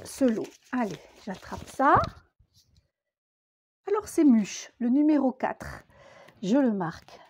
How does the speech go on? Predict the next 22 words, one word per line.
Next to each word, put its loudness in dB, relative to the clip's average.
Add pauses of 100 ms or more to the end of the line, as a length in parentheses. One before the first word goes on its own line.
Muche. 0 (1500)
Ah, -6
décidément, -2
Muche, 0
on -4
est -2
en -2
lien, -4
hein. 0 (360)
Euh, -6 (320)
<laughs> -10
je -20
lui -8
ai -10
fait -6
un -2
envoi 2
il 2
n'y -2
a -6
pas 4
longtemps. 0